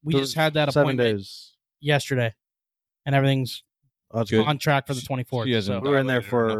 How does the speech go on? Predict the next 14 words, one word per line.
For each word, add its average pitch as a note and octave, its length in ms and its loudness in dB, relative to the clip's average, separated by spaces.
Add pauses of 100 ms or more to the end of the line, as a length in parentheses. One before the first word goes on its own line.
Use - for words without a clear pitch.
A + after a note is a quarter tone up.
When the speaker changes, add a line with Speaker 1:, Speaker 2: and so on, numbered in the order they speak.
Speaker 3:
nothing? G#2+ 120 -8 (200)
Speaker 1:
Nope. C3 200 -2 (300)
Speaker 2:
Monday, C#3 340 2
Tuesday, C3 400 2
Wednesday, A#2+ 380 0
Thursday, A#2 420 0
Friday. A2 340 -2
We F#2+ 40 -6
were B2 160 2
in B2 60 2
there A2+ 100 4
for - 140 -8
six - 280 -6
days. D2 460 -12